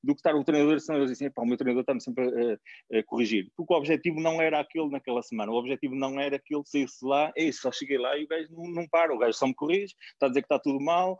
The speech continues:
está a dizer que eu faço, troco, troco, troco os pés, está a dizer que em termos de deslocamentos as coisas não, não funcionam", e eu não queria que isso acontecesse. E por isso é que em situações de finalização, eu sabia, claro, que se calhar escolheria que naqueles três ou quatro que iam finalizar eram aqueles que se calhar batiam mais,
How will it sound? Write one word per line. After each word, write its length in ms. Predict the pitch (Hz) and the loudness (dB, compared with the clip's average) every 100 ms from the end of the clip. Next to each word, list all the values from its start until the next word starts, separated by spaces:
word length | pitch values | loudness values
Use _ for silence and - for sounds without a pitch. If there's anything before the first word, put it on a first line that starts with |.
| _ | _
está 140 | _ 156 | _ 0
a 20 | |
dizer 160 | 135 143 | 0 -6
que 80 | |
eu 40 | 139 | -4
faço, 580 | 151 139 139 143 139 135 | -4 -4 -6 -6 -6 -4
troco, 260 | 143 135 143 | -4 -4 -6
troco, 380 | 143 135 143 135 | -4 -4 -4 -8
troco 220 | 147 135 | -4 -4
os 80 | - | -4
pés, 360 | - 170 196 185 - - | -4 -2 -2 -6 -14 -6
está 140 | 151 | -4
a 40 | 151 | -2
dizer 300 | 143 147 143 | -2 -4 -4
que 100 | 139 | -6
em 40 | |
termos 280 | 156 147 139 | -4 -6 -6
de 220 | 143 143 | -8 -8
deslocamentos 600 | 139 151 143 151 151 127 | -4 -2 0 0 0 -4
as 80 | 117 | -4
coisas 240 | 143 139 | -2 -2
não, 80 | 143 | -2
não 160 | 143 147 | -4 -6
funcionam", 520 | 170 - 175 185 175 | -8 -4 -4 -2 -2
e 60 | |
eu 100 | 180 | -2
não 120 | 185 180 | -2 -4
queria 220 | 190 180 - 165 165 | -4 -4 -6 -12 -8
que 80 | |
isso 120 | 180 175 | 0 0
acontecesse. 580 | 185 160 180 175 - _ - - - _ | 0 -6 -6 -6 -8 _ -20 -20 -20 _
E 140 | 135 123 | 0 2
por 160 | 127 | 4
isso 220 | 127 135 123 | 4 4 0
é 60 | |
que 120 | - | 0
em 60 | 104 | -4
situações 480 | - - 113 110 101 | -4 -4 -2 -2 -2
de 60 | |
finalização, 760 | 117 123 123 123 - 98 113 104 | 0 2 2 0 0 0 0 0
eu 120 | 101 | -6
sabia, 360 | - 110 120 135 | -4 0 2 2
claro, 420 | - 139 151 - | 0 0 0 0
que 340 | - 101 92 - _ _ | -8 -10 -10 -12 _ _
se 100 | - | -4
calhar 220 | - 110 | 2 4
escolheria 600 | 113 - 117 113 123 117 | 4 0 -2 0 2 2
que 280 | 104 - 113 | 0 -2 -4
naqueles 440 | 107 110 - 117 - | -2 -4 -2 -4 0
três 240 | 123 113 | 0 2
ou 120 | 120 | 0
quatro 340 | - 127 113 - | 2 0 0 -4
que 100 | 120 | -10
iam 80 | |
finalizar 420 | 117 123 131 127 151 | -6 -6 -6 -4 -4
eram 120 | 165 | -4
aqueles 220 | 151 165 | -8 -12
que 120 | - | -12
se 60 | _ | _
calhar 240 | 190 196 | -6 -6
batiam 260 | 208 208 208 | -6 -8 -8
mais, 320 | 202 196 | -6 -10